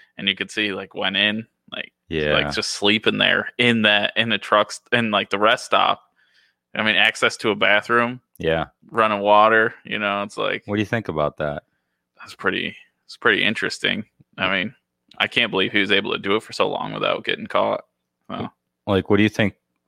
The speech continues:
Speaker 2: would be the punishment? Just getting, uh, told that you gotta move on?
Speaker 1: Yeah,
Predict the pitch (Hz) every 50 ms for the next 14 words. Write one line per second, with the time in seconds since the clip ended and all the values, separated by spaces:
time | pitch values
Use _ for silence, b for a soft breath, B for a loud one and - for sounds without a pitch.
0 | _ _ 101 98 87 85 95 85 78 - - 92 87 85 - - 71 69 65 -
1 | _ _ _ _ - 85 76 - - - 85 - 80 82 78 78 76 76 73 73
2 | 73 73 - - 80 78 76 73 _ _ _ - 76 76 76 71 71 71 71 71
3 | 69 69 69 71 78 78 - _ _ - 104 95 87 80